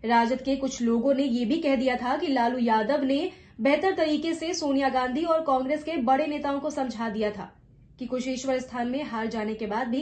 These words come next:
कांग्रेस ने कोई ऐसा काम नहीं किया जिसके बदौलत जीत का दावा कर सके। लालू यादव ने कांग्रेस को सीट देने पर हार जाने की बात कही थी, लेकिन खुद सीट रखकर कुशेश्वर स्थान हार गए। चुनावी मैदान में उतरे तेजस्वी ने तो पूरा दम लगा दिया।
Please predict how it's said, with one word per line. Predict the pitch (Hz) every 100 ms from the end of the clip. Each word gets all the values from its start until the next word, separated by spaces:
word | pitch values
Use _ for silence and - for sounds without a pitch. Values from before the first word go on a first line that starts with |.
| 294
कांग्रेस | 240 233 262 269
ने | 240 269 330 - - - -
कोई | 339 381 403
ऐसा | 330 320 320
काम | 294 285
नहीं | 277 285
किया | 277 277 302
जिसके | 294 302 269
बदौलत | 240 247 254 277
जीत | 220 247
का | - 240 311 - - -
दावा | 208 240 240 294
कर | 285 233
सके। | 214 - - - - - - - - - - - - - - - - - - 277
लालू | 302 403
यादव | 440 415 415
ने | 427
कांग्रेस | 370 349 403 403
को | 403
सीट | 370 359
देने | 294 330
पर | 339 339
हार | 285 285
जाने | 254 277 285
की | 277
बात | 226 285 -
कही | 294 269
थी, | 339
लेकिन | 311 285 269
खुद | - 349 -
सीट | - 302 330
रखकर | 277 269 - 320 330
कुशेश्वर | 277 285 277 339 302
स्थान | - 240 269
हार | 214 196 190
गए। | 175 - - - -
चुनावी | 247 233 233
मैदान | 226 220 226 233
में |
उतरे | 220 240 262
तेजस्वी | 247 220 220 247
ने | 233
तो | 233 302
पूरा | 269 240 269
दम | 214 233 233
लगा | 208 202
दिया। | 185 180